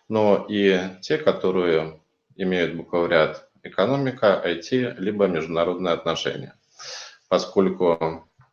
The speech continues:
сама учебная программа охватывает целый спектр направлений.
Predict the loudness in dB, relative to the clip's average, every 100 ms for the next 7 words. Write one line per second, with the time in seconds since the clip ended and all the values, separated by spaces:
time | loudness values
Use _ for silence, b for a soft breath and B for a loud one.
0 | _ _ _ _ -4 0 4 4 2 -2
1 | -4 -2 -2 -4 -2 -2 2 2 2 0
2 | 0 -4 0 0 0 2 2 -2 -10 B
3 | B B B B _ 2 4 6 4 0
4 | -10 _ _ _ _ _ -18 -6 -2 -2
5 | 0 -4 -4 -18 _ _ _ -8 -2 2
6 | 2 2 -2 -8 -16